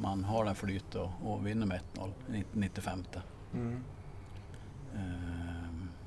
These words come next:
Speaker 1: tycker Tim gör en jävla bra. Räddar oss kanske i första halvlek på några, några lägen där.
Speaker 2: Mm, de har ju lite fler skapade chanser än vi har. Vi
Speaker 1: Sen har ju de släppt in fem mål, varav fem på fasta.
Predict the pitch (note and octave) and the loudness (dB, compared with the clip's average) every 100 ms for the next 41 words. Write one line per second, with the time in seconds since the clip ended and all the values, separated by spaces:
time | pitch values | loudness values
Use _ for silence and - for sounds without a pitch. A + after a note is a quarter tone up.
0 | - - G2 F#2+ G#2 G#2 F#2+ F#2 F#2+ F#2+ | -8 -4 -2 2 6 8 8 6 4 2
1 | G2 F#2+ F#2+ - - A#2+ G#2+ F#2+ G#2+ G2+ | 4 4 2 -2 -6 2 4 6 4 4
2 | G#2 F#2+ F#2+ - G2+ G2 - G2 G2+ G2 | 6 6 6 6 4 0 4 6 6 8
3 | G#2+ G2+ - G2 F#2 F#2 G2+ - - - | 6 4 2 0 2 0 -2 -4 -6 -2
4 | G2+ G2 G2 F#2+ F#2+ F#2+ G2+ G#2 G2+ - | 0 2 4 6 4 2 0 -2 -4 -8
5 | - - D3 F3 - - A#2+ B2+ B2+ C#3 | -8 -6 -4 -2 -2 2 6 8 10 12
6 | B2 A2 - G#2+ A2+ G#2 G#2+ - - - | 12 12 6 8 12 12 8 0 -4 6
7 | A2+ A2 A2+ A#2 A2+ G#2+ - G#2 G#2+ A2 | 6 10 8 10 8 10 10 10 8 2
8 | A2 A2+ G#2 G2 G2+ - - - - G2 | 4 6 6 4 2 -2 -8 -10 -6 -2
9 | A2+ A#2 - - - - - - - - | -2 -2 -6 -8 -8 -6 -4 -4 2 8
10 | G#2 A#2+ A#2 A2+ A2 G2+ A2 G2+ B2 G#2+ | 10 12 12 12 12 10 6 6 8 10
11 | G2 G2+ - - B2 G#2 A#2 A#2 F#2+ G2 | 8 6 2 10 12 12 12 10 8 6
12 | G2 G2 F#2+ - G#2+ F2 F#2 F#2+ F#2 - | 4 4 4 8 8 8 2 0 2 2